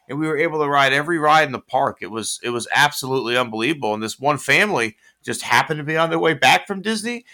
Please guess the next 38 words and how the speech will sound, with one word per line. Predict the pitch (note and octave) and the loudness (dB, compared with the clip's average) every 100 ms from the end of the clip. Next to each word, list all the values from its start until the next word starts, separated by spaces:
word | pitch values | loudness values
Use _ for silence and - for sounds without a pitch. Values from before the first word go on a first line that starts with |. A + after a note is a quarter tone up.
| _ | _
staying | - - D3 | -6 -2 0
at | D#3+ D#3 | 0 2
the | |
hotel | D3+ D#3+ D#3+ F3+ E3+ | 0 0 2 4 2
that | A2 | 0
we | B2+ | 0
were | D3+ | -2
staying | C#3+ D#3+ E3+ | 0 2 4
on | E3 | 2
the | D#3 | 0
way | E3 | -2
to | C#3+ F3+ G#3+ | -2 -4 -6
Disney. | A3 A3 A#3+ B3 B3 _ _ | -6 -6 -6 -6 -8 _ _
And | - C3+ | -4 -2
they, | D3 D#3 D#3 | 2 2 2
like, | C#3+ B2 A2 | 2 0 0
heard | D3+ D#3+ | -2 -2
us | C#3+ | -2
talking | D#3 G#3 A3+ | 2 2 2
about | A3 A#3 A#3+ | 0 2 2
it. | A#3 | 0
And | D3 | -2
we're | C#3+ | 0
like, | B2 A#2 | -2 -2
"Yo, | C3+ C3+ G2+ - _ _ | 0 0 0 -6 _ _
we | A#2+ | -4
need | B2+ C#3+ | 0 0
to | B2 | -2
tell | - B2 | -2 0
you | A#2 G#2+ | 0 2
about | G#2+ G#2 | 2 0
this | G#2 - | -2 -8
trick." | - G#2 F2 _ _ _ _ _ | -4 -2 -2 _ _ _ _ _
And, | G#2+ A2 A2 G#2+ | 0 4 4 2
like, | G#2+ G#2+ A2 | 2 2 0
someone | - C#3+ D#3 | 0 2 2
would, | D3+ C#3 | 0 0
like, | C3 A#2+ | 2 0